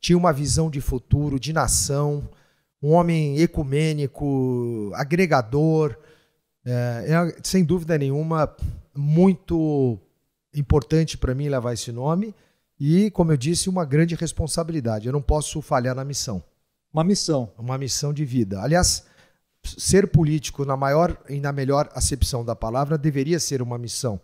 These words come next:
Speaker 1: de você servir ao seu povo e não se servir dele, o que, infelizmente, a política tem feito nos últimos anos.
Speaker 2: E, e a sua personalidade, então,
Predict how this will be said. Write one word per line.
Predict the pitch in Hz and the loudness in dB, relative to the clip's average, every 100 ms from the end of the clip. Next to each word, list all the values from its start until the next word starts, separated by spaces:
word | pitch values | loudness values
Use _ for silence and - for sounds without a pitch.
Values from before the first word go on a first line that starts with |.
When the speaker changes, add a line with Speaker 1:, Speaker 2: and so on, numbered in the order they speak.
| _ _ _ _ | _ _ _ _
Speaker 1:
de | |
você | 131 120 151 | -2 0 2
servir | - 165 131 180 | 4 2 4 2
ao | 165 | 2
seu | - 147 | 2 -2
povo | 113 143 156 147 156 | 0 0 0 -2 -4
e | |
não | 156 170 | 0 0
se | 170 170 | 0 -2
servir | - 151 120 147 139 | 0 0 0 -2 0
dele, | 127 120 104 - _ _ _ | 0 0 -2 -6 _ _ _
o | - | -14
que, | - | 0
infelizmente, | 160 170 139 117 143 139 147 135 | 2 2 0 -2 -4 -4 -8 -8
a | - | -10
política | 123 120 135 - 139 | -2 0 0 -2 -2
tem | 139 | -2
feito | 131 123 117 117 | -4 -4 -6 -6
nos | 123 127 | -10 -8
últimos | 131 - 131 113 | -8 -8 -8 -6
anos. | 101 80 - _ _ _ _ _ _ | -6 -8 -14 _ _ _ _ _ _
Speaker 2:
E, | - 202 | -8 -6
e | 196 180 175 170 165 151 143 143 - - | -6 -6 -4 0 0 0 -4 -12 -12 -4
a | 156 | -4
sua | - 226 233 208 170 | -4 -2 4 4 2
personalidade, | - 190 165 185 160 151 151 143 135 | 0 -2 -2 -2 -2 -2 -2 -2 -4
então, | 135 139 165 139 | -8 -4 -4 -4